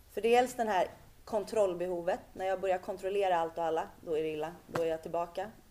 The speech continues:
på ruta ett. Då är det dags att acceptera läget, att jag är maktlös. Jag fixar inte det här själv. Jag behöver hjälp. Och sen manipulera. Det, det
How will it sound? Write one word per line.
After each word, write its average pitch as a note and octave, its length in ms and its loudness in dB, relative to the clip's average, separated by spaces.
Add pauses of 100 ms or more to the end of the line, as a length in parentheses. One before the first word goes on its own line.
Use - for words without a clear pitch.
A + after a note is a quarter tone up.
(420)
på F#3 100 -2
ruta F3 240 0
ett. A3+ 440 -4
Då - 180 -10
är F#3 60 -2
det F3 60 -2
dags G3+ 240 -4
att E3+ 40 -2
acceptera E3+ 440 -6
läget, E3 460 -2
att F3+ 140 -14
jag E3+ 120 -4
är E3 40 -6
maktlös. E3+ 640 -12 (560)
Jag F3 120 -6
fixar F3+ 300 -8
inte F3 140 -10
det F3 60 -4
här E3 80 -6
själv. F#3+ 260 -8 (680)
Jag F3+ 160 4
behöver D#3+ 220 0
hjälp. F3 240 0 (1160)
Och - 120 -4
sen A3 160 4
manipulera. A3+ 760 4 (280)
Det, F3 260 -4 (200)
det E3+ 220 -8